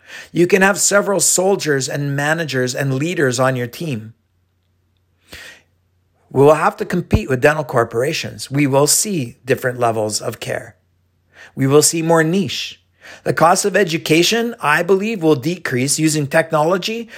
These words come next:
and it'll require less professors and the ability to increase the size of classes, which will result in less expensive. Technology will allow for testing using robotics and mixed reality. Sounds far-fetched, but it's not.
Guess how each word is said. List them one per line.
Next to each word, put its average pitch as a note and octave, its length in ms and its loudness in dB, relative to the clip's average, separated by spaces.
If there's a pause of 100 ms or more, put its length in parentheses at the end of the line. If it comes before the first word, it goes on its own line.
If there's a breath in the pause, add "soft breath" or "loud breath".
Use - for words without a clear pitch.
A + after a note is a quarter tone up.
(140 loud breath)
and D#3 140 2
it'll D#3+ 140 6
require D#3 420 4
less E3 240 4
professors G3 800 -2 (200 loud breath)
and D3+ 200 -4
the D#3+ 60 2
ability F3 600 0 (280 soft breath)
to D#3 160 4
increase F3+ 500 0
the D#3 80 -4
size D3+ 400 2
of B2+ 140 -8
classes, E3 680 0
which C#3 240 -8
will D#3 200 6
result F3+ 580 0
in C#3 200 0
less D3 280 0
expensive. - 840 -6 (960)
Technology G3 640 0
will F#3+ 160 4
allow D#3 280 4
for E3+ 120 -4
testing G#3 500 -2
using F3+ 320 0
robotics C#3+ 680 2
and C3+ 240 -4
mixed D3+ 260 -4
reality. C#3 720 -4 (640 soft breath)
Sounds A3 420 0
far-fetched, F#3 760 0
but C#3 160 2
it's C#3 180 -2
not. D3+ 400 -6